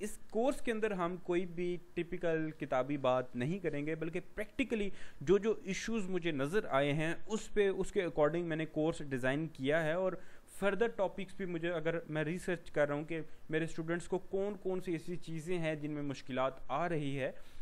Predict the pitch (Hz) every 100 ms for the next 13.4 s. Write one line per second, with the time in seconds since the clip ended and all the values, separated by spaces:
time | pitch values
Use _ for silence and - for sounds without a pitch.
0 | - - 180 202 202 214 220 - 170 143
1 | 143 156 - 175 180 160 143 143 143 135
2 | 135 139 139 139 - 135 135 - 127 123
3 | 135 127 120 - 123 - 131 135 - 117
4 | 95 87 - - - - - - 196 196
5 | - 208 202 269 - 196 185 196 190 -
6 | 156 160 143 165 190 156 175 220 170 160
7 | 131 143 - 143 - 160 156 170 180 -
8 | - - 151 - 160 156 208 185 180 165
9 | 156 160 - 160 160 165 - 185 190 190
10 | 190 170 147 165 156 - 143 143 143 127
11 | 120 131 - - - - 190 117 110 151
12 | 240 247 226 - 180 175 160 151 160 156
13 | 139 127 131